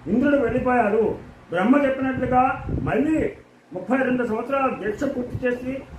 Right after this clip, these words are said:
తిరిగి బ్రహ్మ దగ్గరికి వచ్చాడు. అప్పుడు బ్రహ్మ ఇంద్రునితో, "నాయనా, స్వప్నంలో నువ్వు స్వేచ్ఛగా ఉంటావు కదా, అలా స్వేచ్ఛగా తిరిగే చైతన్యమూర్తే ఆత్మ" అన్నాడు.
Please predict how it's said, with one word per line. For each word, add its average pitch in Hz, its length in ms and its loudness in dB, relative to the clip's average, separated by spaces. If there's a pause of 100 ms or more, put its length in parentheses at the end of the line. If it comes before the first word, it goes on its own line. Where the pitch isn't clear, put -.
(140)
తిరిగి 262 220 0
బ్రహ్మ 220 280 2
దగ్గరికి 262 320 2
వచ్చాడు. 220 500 0 (300)
అప్పుడు 214 260 0
బ్రహ్మ 196 300 2
ఇంద్రునితో, 254 680 0 (360)
"నాయనా, 240 600 2 (1120)
స్వప్నంలో 285 580 4
నువ్వు 269 240 2
స్వేచ్ఛగా 240 520 -2
ఉంటావు 254 360 0
కదా, 247 440 2 (260)
అలా 240 340 2
స్వేచ్ఛగా 262 480 0
తిరిగే 240 300 -4
చైతన్యమూర్తే 262 880 0
ఆత్మ" 226 520 0
అన్నాడు. 208 800 -2